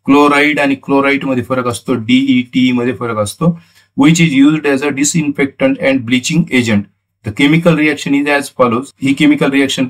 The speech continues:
या ठिकाणी दिसेल. Calcium hydroxide plus chlorine,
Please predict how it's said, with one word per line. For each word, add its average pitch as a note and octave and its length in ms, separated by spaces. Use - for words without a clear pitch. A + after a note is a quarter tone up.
या B2+ 120
ठिकाणी B2 280
दिसेल. A2+ 340
Calcium C3+ 360
hydroxide C3+ 720
plus E3+ 280
chlorine, A#3+ 380